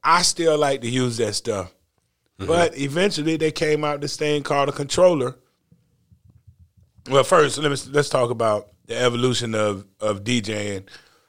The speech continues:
Speaker 1: in terms of what happened when C Ds came out. Pioneer brought these things out called the C D Js.
Speaker 2: What's the
Speaker 1: And it was
Speaker 2: C D J?
Speaker 1: a way to manipulate C Ds the same way you can do vinyl.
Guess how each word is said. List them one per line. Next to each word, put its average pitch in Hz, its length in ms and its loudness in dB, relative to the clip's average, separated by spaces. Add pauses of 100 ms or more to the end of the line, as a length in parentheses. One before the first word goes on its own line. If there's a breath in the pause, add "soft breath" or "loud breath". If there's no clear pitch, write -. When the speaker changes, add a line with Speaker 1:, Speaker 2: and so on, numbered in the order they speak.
(260 loud breath)
Speaker 1:
in 123 140 -6
terms 127 440 2
of 110 200 2
what 135 200 2
happened 123 340 -2
when 110 160 -6
C 139 320 0
Ds 135 400 -2
came 101 400 -6
out. 95 280 -6 (800)
Pioneer 147 760 4 (220)
brought 127 240 2
these 123 180 -4
things 120 340 0
out 113 220 2
called 107 240 2
the 92 40 -8
C 131 260 -2
D 120 160 -4
Js. 107 560 -4 (1200)
Speaker 2:
What's 95 200 -6
the 113 160 0
Speaker 1:
And 110 100 0
it 110 120 2
was 98 160 -4
Speaker 2:
C 104 60 2
D 107 40 0
J? - 20 -2
Speaker 1:
a 104 40 -4
way 135 460 4 (340 soft breath)
to 135 100 -2
manipulate 135 680 2
C 151 300 2
Ds 147 400 0
the 107 60 -8
same 131 380 0
way 123 140 2
you 120 160 -2
can 110 180 -6
do 113 180 0
vinyl. 101 500 -2